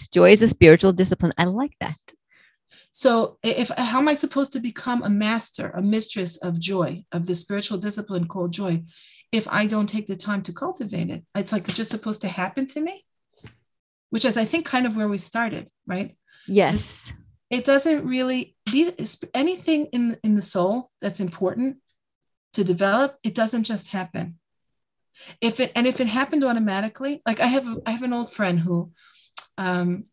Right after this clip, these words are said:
Speaker 2: she's so funny. She's, she's got a lot of conflicts about the fact that she wears a lot, she likes to wear makeup.
Speaker 1: Okay.
Speaker 2: Like, she's got something inside of her that tells her that a really modest woman wouldn't wear makeup, but she likes to wear makeup.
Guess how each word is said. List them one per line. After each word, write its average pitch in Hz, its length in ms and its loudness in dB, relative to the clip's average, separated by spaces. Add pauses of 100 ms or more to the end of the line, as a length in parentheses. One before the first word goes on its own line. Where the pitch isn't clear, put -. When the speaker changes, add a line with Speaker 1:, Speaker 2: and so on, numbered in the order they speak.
(100)
Speaker 2:
she's - 240 0
so 294 160 -2
funny. 165 440 -2
She's, - 440 -2 (260)
she's 262 200 -2
got 403 200 0
a 392 40 2
lot 277 180 4
of 269 100 -2
conflicts 220 480 -4
about 180 280 -2
the 196 80 -6
fact 190 260 -4
that 208 100 -4
she - 140 0
wears 175 280 2
a 196 40 -2
lot, 170 300 -2
she - 140 -2
likes 185 180 0
to 196 80 -6
wear 170 100 2
makeup. 151 340 -4 (420)
Speaker 1:
Okay. 220 360 2
Speaker 2:
Like, - 160 -2
she's 233 140 -2
got 311 200 2
something 370 240 2
inside 220 340 4
of 214 100 -4
her 240 280 -2 (240)
that 202 140 0
tells 214 240 0
her 226 120 -2
that 190 180 0
a 180 60 0
really 302 240 2
modest 262 340 -2
woman 240 220 -2
wouldn't 220 220 -2
wear 202 80 -4
makeup, 156 320 -4 (460)
but 269 120 0
she 330 100 4
likes 370 240 2
to 320 100 2
wear 294 120 4
makeup. 165 340 -4